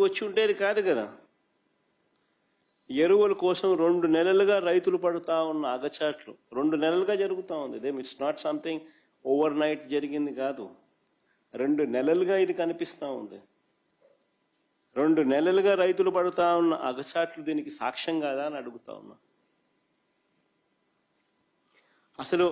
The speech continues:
ఇంత అధ్వానంగా ప్రభుత్వాన్ని నడుపుతా ఉన్నారు. ఎరువుల కోసం అసలు రైతులు ఎలాంటి అగచాట్లు పడతా ఉన్నారు అనేది ఒకసారి ఫోటోలు ఒకసారి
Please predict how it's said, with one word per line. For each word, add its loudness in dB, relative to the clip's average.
ఇంత 0
అధ్వానంగా 2
ప్రభుత్వాన్ని -2
నడుపుతా -6
ఉన్నారు. -4
ఎరువుల 2
కోసం 0
అసలు -2
రైతులు 0
ఎలాంటి 0
అగచాట్లు -2
పడతా -2
ఉన్నారు -2
అనేది -2
ఒకసారి -6
ఫోటోలు -2
ఒకసారి -8